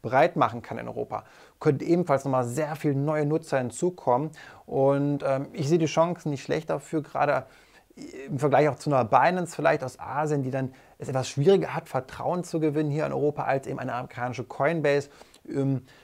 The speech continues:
das wird man natürlich noch sehen müssen, aber das Potenzial jedenfalls in den Nutzerzahlen,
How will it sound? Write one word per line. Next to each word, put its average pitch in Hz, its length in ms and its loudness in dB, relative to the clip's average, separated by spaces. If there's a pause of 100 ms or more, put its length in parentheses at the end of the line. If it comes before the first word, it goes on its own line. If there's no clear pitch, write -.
(500)
das 123 160 4
wird 165 120 8
man 160 100 6
natürlich 143 220 4
noch 135 120 0
sehen 151 240 2
müssen, 127 220 -2
aber 120 120 -4
das 123 140 -4
Potenzial 147 760 -2
jedenfalls 117 600 -2 (100)
in 180 180 2
den 156 120 6
Nutzerzahlen, 117 640 -2